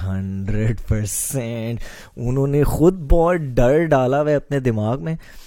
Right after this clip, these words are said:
اور ڈر کی وجہ سے وہ لوگ فالو کرتے ہیں۔ There is no other way۔ And so میں کیونکہ ایک انجینئر ہوں، میں نے تھوڑی سی سافٹ ویئر انجینئرنگ پڑھی ہوئی ہے، میرے لیے لاجک بہت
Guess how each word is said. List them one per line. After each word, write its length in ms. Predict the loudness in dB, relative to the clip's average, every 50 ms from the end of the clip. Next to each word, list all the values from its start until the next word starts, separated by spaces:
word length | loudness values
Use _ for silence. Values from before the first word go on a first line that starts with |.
| -20 _ _ _ _ _ _ _
اور 200 | -6 -2 -2 -2
ڈر 480 | -2 -4 -2 2 2 4 4 4 2 0 -2
کی 140 | -4 -2 0
وجہ 200 | 0 0 0 -2
سے 160 | -2 -2 -2
وہ 120 | -2 -2
لوگ 80 | -2 -4
فالو 400 | -6 -8 -8 -6 -4 -4 -4 -4
کرتے 340 | -4 -4 -6 -6 -6 -8 -8
ہیں۔ 140 | -8 -8 -8
There 260 | -8 -6 -6 -4 -4
is 280 | -4 -6 -6 -8 -6
no 380 | -4 -4 -2 -2 -2 -4 -6 -8
other 180 | -8 -8 -8 -8
way۔ 180 | -8 -8 -8 -10 -10 -12 -16 -20 -16 -14 -12
And 40 | -10 -6 -6
so 60 | -6
میں 400 | -4 -4 -6 -6 -4 -6 -6 -8 -8 -10
کیونکہ 300 | -10 -10 -10 -10 -8 -6
ایک 260 | -6 -6 -6 -6 -8 -8
انجینئر 580 | -6 -6 -4 -6 -6 -6 -4 -4 -4 -4 -4
ہوں، 240 | -4 -4 -6 -6 -6
میں 200 | -6 -6 -6 -6
نے 200 | -8 -8 -8 -8
تھوڑی 300 | -8 -6 -6 -6 -6 -6
سی 180 | -8 -8 -10 -6
سافٹ 360 | -4 -2 -2 -2 -2 -4 -6
ویئر 100 | -8 -8
انجینئرنگ 340 | -8 -6 -6 -6 -6 -6 -8
پڑھی 280 | -8 -8 -8 -6 -8
ہوئی 160 | -8 -10 -10 -10
ہے، 80 | -10 -12 -10
میرے 320 | -10 -6 -4 -4 -4 -4 -4
لیے 140 | -4 -4
لاجک 720 | -2 -2 -2 -2 -2 -2 -2 -2 -4 -6 -8 -6 2 6 6
بہت 240 | 6 6 4 -2